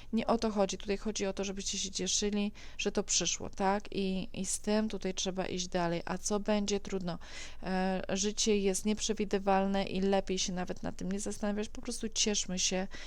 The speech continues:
tym, co nam podarowało. Teraz dalej to, co mamy. No, przy, przy asie kielichów macie dom,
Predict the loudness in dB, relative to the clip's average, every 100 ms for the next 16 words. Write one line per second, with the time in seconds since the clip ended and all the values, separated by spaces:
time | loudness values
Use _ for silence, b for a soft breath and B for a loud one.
0 | B B 2 2 2 0 0 0 2 4
1 | 4 4 2 0 -4 -8 -10 -10 -10 -10
2 | -8 -6 0 4 4 8 10 10 6 0
3 | 0 0 0 -2 -4 B B B -4 -2
4 | -2 -2 -4 0 0 4 4 4 2 2
5 | 2 2 -2 -4 -2 -2 0 0 2 2
6 | 2 -4